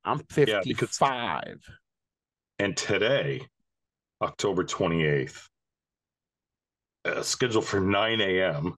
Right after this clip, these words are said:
Speaker 2: so it's already happening or happened, is the ceremony, um, of this, uh,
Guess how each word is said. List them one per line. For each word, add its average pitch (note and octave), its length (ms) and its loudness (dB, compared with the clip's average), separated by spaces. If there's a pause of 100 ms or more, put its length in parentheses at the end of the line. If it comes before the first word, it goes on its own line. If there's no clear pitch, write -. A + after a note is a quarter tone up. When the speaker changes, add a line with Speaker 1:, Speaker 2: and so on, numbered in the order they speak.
Speaker 2:
so D#2+ 220 -4
it's D2+ 120 -4
already E2+ 280 0
happening E2 720 -4
or D2 120 -2
happened, F2 500 -4 (600)
is F2+ 340 0
the F2 240 2
ceremony, E2 920 -2 (540)
um, D#2 460 -6 (1160)
of F2 260 0
this, F2 420 0
uh, D#2+ 340 2